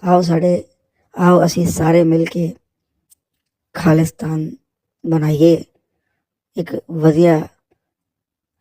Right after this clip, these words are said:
ਹਲੀਮੀ ਰਾਜ ਬਣਾਈਏ ਜਿੱਥੇ ਹਰ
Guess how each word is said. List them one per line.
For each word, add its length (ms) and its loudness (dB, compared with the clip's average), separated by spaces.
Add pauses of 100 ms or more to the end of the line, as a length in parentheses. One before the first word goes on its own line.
(100)
ਹਲੀਮੀ 380 0
ਰਾਜ 300 0 (300)
ਬਣਾਈਏ 480 2
ਜਿੱਥੇ 460 -4 (640)
ਹਰ 240 2